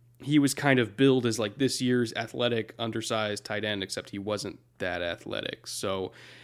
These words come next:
that pretty much just left him with being <laughs> undersized. So for me, I think he's an H-back.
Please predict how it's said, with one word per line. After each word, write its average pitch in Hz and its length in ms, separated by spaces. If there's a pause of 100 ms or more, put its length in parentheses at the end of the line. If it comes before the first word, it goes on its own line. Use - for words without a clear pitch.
(160)
that 127 200
pretty 131 160
much 120 220
just 127 200
left 120 220
him 120 100
with 107 140
being 107 260
<laughs> - 0
undersized. 104 880
So 117 380
for 127 280
me, 156 440
I 123 120
think 123 200
he's 113 240
an 82 140
H-back. 180 580